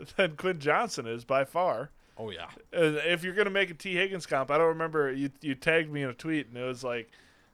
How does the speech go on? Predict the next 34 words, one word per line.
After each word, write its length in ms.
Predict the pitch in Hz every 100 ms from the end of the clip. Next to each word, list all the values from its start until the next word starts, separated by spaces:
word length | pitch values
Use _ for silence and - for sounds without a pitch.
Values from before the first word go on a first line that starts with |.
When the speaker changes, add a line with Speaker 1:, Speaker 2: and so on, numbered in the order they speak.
| -
Speaker 1:
"This 220 | 139 135
is, 180 | 131 120
uh, 380 | 117 113 104 113
this 240 | 143 147
is 240 | 147 127 120
the 120 | 127
real 300 | 131 131 120
T 220 | - 110
Higgins 380 | 110 98 101 -
comp." 380 | - 98 - - _ _ _ _ _ -
And 200 | 131 131
then, 420 | 131 127 120 113 110
uh, 680 | 135 120 117 110 107 107 110 _ -
or 360 | 135 151 139 135
you're 220 | 127 123
gonna 240 | 127 123
look 240 | 123 117 123
at, 300 | 117 110 - _ _ - _ -
"Oh, 540 | 160 127 104 - - - - -
uh, 320 | 69 - 123
yeah, 260 | 127 107 107
he 280 | 117 113 110 _ 127
makes 260 | 127 123 -
a 40 | 123
nice 200 | 120 -
catch 260 | 127 117 117
every 160 | 113
once 200 | 113 110
in 60 | 117
a 20 |
while. 240 | 113 113 110
He's 160 | 113
open. 440 | 117 107 110 110 107
He's, 340 | 110 104 -